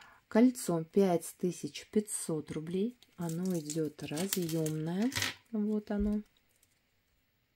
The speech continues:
Но здесь колечко сейчас идет где-то на восемнадцать и пять, на девятнадцать.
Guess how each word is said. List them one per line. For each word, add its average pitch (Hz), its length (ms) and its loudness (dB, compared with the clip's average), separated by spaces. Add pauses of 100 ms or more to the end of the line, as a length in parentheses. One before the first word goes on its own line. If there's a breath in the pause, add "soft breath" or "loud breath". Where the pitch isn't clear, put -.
(1080 soft breath)
Но 208 120 4
здесь 202 220 4
колечко 220 480 6
сейчас 185 460 0
идет 170 260 0
где-то 165 400 -2
на 170 280 2
восемнадцать 170 640 -4
и - 40 -14
пять, 165 220 0
на 165 200 0
девятнадцать. 190 800 0